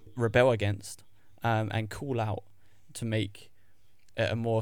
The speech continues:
clean, um, and, and righteous life for, for myself? So thanks, Ryan, for sharing that. And, and a question to everybody: what are, what are some of your unrighteous ownerships in your life, and what can you get rid of, uh, and, and become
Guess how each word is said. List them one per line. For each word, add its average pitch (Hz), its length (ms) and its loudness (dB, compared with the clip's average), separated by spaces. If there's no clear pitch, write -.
clean, 113 600 -2
um, 95 400 -2
and, 98 520 -4
and 107 280 -6
righteous 110 420 0
life 107 400 0
for, - 240 -10
for - 60 -8
myself? 101 540 -4
So - 160 -2
thanks, 131 260 2
Ryan, 117 220 0
for 104 80 -4
sharing 113 360 0
that. 107 160 0
And, 110 300 -4
and 110 380 -6
a 113 60 -2
question 107 340 -4
to 101 80 -2
everybody: 107 480 -2
what - 220 -6
are, 117 140 -2
what 113 160 -4
are - 20 -4
some 123 200 -8
of 113 100 -4
your 110 320 2
unrighteous 107 600 -2
ownerships 113 540 -4
in 98 100 -6
your 98 120 -4
life, 92 240 -2
and 98 180 -6
what 101 100 -6
can 107 140 -8
you 104 220 -2
get - 140 -2
rid 117 160 -2
of, 107 220 -6
uh, - 140 -4
and, 104 320 -6
and 101 180 -4
become 98 380 -8